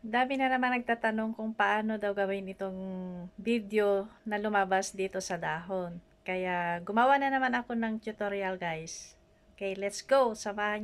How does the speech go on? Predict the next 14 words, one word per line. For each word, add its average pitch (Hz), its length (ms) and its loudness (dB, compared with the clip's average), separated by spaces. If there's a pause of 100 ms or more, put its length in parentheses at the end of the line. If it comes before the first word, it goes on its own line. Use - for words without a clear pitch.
nyo 196 160 -10
ako. 180 160 -10 (800)
Una, 220 480 6
mag-record 208 800 2
muna 208 320 4
kayo 196 320 0
ng 185 240 0
video. 175 720 2 (160)
Mag-model-modeling 180 1400 2
kayo 170 480 -2
gaya 160 480 0
yung 160 80 -4
ginagawa 151 880 0
ko. 156 320 -4